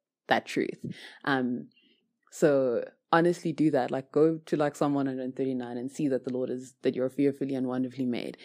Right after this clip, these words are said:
you know? Um, really look for those scriptures, even if it takes Googling it, just do that.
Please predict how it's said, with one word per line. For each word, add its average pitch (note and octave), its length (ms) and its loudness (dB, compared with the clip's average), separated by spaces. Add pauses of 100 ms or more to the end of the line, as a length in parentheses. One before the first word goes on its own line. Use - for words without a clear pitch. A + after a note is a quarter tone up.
(320)
you C3+ 100 -4
know? D#3 320 4
Um, C#3 460 0 (340)
really D#3+ 480 4
look C#3+ 280 0
for C3+ 380 4
those C3 200 -2
scriptures, C#3 400 -2
even F3 200 2
if F3 140 0
it D#3+ 100 2
takes D#3 220 2
Googling C#3 500 2
it, - 260 -8 (260)
just G3 280 6
do D3+ 140 2
that. - 260 2